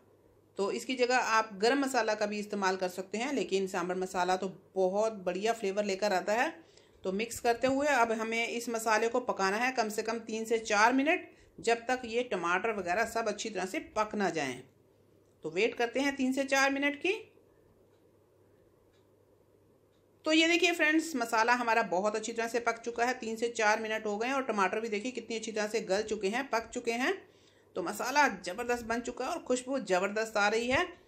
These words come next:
तो बस अब बारी आती है जो हमने सांभर तैयार करके रखा है ना, इसमें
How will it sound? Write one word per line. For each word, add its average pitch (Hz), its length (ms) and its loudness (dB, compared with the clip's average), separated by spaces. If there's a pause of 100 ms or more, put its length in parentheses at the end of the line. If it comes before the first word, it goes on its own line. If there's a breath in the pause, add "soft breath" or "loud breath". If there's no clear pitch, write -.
(320 loud breath)
तो 208 60 0
बस 233 320 2
अब 269 160 4
बारी 254 320 4
आती 226 320 2
है 226 200 2
जो 233 120 0
हमने 196 280 -4
सांभर 202 340 0 (400)
तैयार 202 240 4
करके 233 260 -2
रखा 208 220 0
है 214 120 2
ना, 285 80 -4
इसमें 226 540 -4